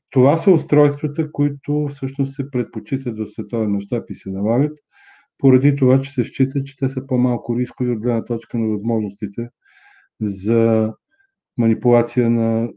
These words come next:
на софтуера на, на, на устройството. В България обаче те не се използват. М-, машините за оптично сканиране имат още едно преимущество.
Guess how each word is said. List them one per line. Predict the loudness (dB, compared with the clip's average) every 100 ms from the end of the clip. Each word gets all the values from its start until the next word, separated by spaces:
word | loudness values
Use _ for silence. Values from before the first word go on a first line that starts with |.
| _ _ -10
на | -6 -4 -2 -4 -6
софтуера | -2 -4 -2 -4 -4 -6
на, | -10 -12 -16 _ _ _ -8
на, | -6 -4
на | -4 -6
устройството. | -6 -8 -8 -12 _ _ _ _ _ -20 -20 _ _ 0
В |
България | 4 6 8 6
обаче | 6 4 2
те | 4
не | 4
се | 4
използват. | 0 2 0 0 -2 -8 -10
М-, | -4 -2 -2 -4
машините | -4 0 0 2
за | 2
оптично | 2 -2 -2 -4
сканиране | 2 2 4 4
имат | 4 2
още | 0 0 0
едно | 0 -2
преимущество. | -2 -2 -4 -8 -16 -10 -12